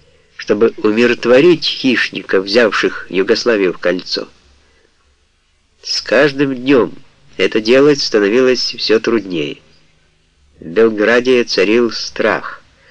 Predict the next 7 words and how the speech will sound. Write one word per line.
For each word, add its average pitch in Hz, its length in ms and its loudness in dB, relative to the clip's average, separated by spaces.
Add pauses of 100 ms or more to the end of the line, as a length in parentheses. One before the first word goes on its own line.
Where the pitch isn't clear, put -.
(600)
От 90 160 -2
всех - 380 0
предложений 117 600 2
англичан – 113 720 -2 (1400)
отшатывались 113 1080 -2
с - 200 -6
ужасом. - 500 0